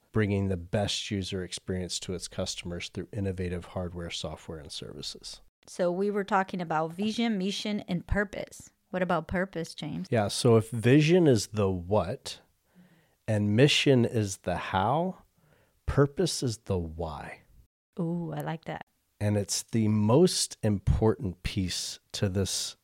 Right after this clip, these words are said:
Speaker 1: three-piece puzzle, because without a compelling purpose, a compelling why behind what you're doing, it won't be successful long-term.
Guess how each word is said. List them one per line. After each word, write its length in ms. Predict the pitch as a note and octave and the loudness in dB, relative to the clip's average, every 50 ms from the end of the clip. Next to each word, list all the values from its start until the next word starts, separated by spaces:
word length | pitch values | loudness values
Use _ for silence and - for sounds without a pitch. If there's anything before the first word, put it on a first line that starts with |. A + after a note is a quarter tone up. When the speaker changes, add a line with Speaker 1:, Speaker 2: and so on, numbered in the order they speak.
| _ _ | _ _
Speaker 1:
three-piece 560 | - - A2+ G#2 G2+ - - - G#2 F#2+ - - | -4 0 2 2 2 2 2 2 2 2 2 6
puzzle, 580 | - - - G2 F2+ E2+ - - - - _ _ _ - _ - - - - - _ _ _ | 6 6 6 6 2 0 -6 -10 -14 -16 _ _ _ -20 _ -20 -20 -20 -20 -20 _ _ _
because 480 | - F#2+ - - - A#2+ G#2+ G2 - - | -2 -2 -2 2 2 2 2 2 2 2
without 580 | A2+ G#2+ - - A#2+ B2+ D3 D#3+ - - - - - | 0 0 2 0 2 4 6 6 4 4 2 0 0
a 380 | G#2+ G#2 G2+ G2 F#2 F2+ - _ _ _ _ | 0 2 2 0 -2 -4 -8 _ _ _ _
compelling 1080 | - - - G#2 F#2 F2+ - - - - G#2 G#2 A2+ A2+ A2+ A2+ A2+ A#2 A#2 A2 G#2+ - - _ _ _ _ _ _ _ | -10 -2 0 0 0 0 2 0 2 2 4 4 4 6 6 6 6 4 2 0 -2 -4 -8 _ _ _ _ _ _ _
purpose, 800 | - - - A2 G2+ - - - D3 C#3+ C#3+ - - - - - - _ _ _ _ _ _ | -8 -2 0 0 0 0 4 4 4 4 4 0 -4 -6 -8 -10 -14 _ _ _ _ _ _
a 120 | - G#2+ G#2 | -2 -2 -2
compelling 880 | - - A2 G2+ - - - - G#2+ A2+ A#2 A#2 A#2 A2 G#2 G2 G2 - - | 0 0 -2 0 0 0 0 2 4 4 6 6 6 6 4 4 2 -2 -4
why 720 | - F#2+ F2+ F2 F#2 F2+ F2+ G2 G#2 A#2+ C#3 C#3+ D3 D3 - _ _ _ _ _ _ _ | -6 -6 -2 -2 0 0 0 2 2 4 4 4 2 0 -2 _ _ _ _ _ _ _
behind 480 | - G#2+ E2+ A2+ A#2 A2 G#2+ G#2 G2 F#2 | -2 0 2 4 4 4 4 4 2 2
what 260 | G2+ G2+ - - - | 0 0 0 -2 -2
you're 100 | A#2+ G#2 | -2 -2
doing, 520 | F2 F2 G2 G2 G#2 A#2 C3+ D3 D#3+ E3 - _ _ _ _ _ _ _ _ _ _ | -2 0 2 4 4 6 6 4 4 2 -2 _ _ _ _ _ _ _ _ _ _
it 140 | A2 G#2+ F2+ | -2 -2 -2
won't 340 | G2+ G2+ G2+ G2+ G2 - - | 0 0 0 0 0 -2 -8
be 140 | F#2+ D#2+ | -10 -8
successful 680 | - - - - - - - G2 - - - - F2 E2 | -8 -10 -10 -10 -8 -6 -4 -4 -4 -4 -8 -8 -8 -8
long-term. 520 | E2+ F2 - F2 F2 - - - - - | -6 -8 -8 -10 -12 -12 -12 -12 -12 -12